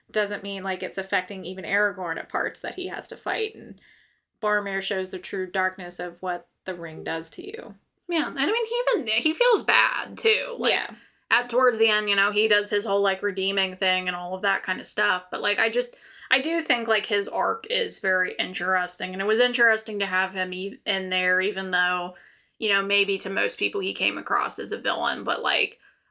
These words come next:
Speaker 2: I do think, like, that gray is very interesting, and, like, that whole thing of, like, you know, like, 'cause I think, like, when he basically goes to Galadriel, the thing, like, that he, that happens to him when he's there is, like, she's basically like, "Yeah, all your people are gonna die."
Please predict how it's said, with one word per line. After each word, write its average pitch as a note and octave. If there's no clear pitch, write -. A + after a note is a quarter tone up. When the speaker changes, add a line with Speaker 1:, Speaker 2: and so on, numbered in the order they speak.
Speaker 2:
I A#3+
do C4
think, C4
like, A#3
that A3+
gray G#3
is G3+
very G#3
interesting, G3
and, G3
like, G3
that G#3
whole A3
thing A3
of, G3
like, F#3+
you G3
know, G#3
like, A3
'cause C4
I C#4+
think, D#4+
like, C#4+
when A3+
he A3+
basically G#3
goes G3+
to F#3+
Galadriel, F#3+
the A3+
thing, A#3+
like, G#3
that G3+
he, A3
that G3+
happens G#3
to F#3
him G#3
when G3
he's G3
there G3+
is, F3+
like, F#3+
she's G#3
basically -
like, -
"Yeah, -
all D#2
your -
people -
are -
gonna -
die." -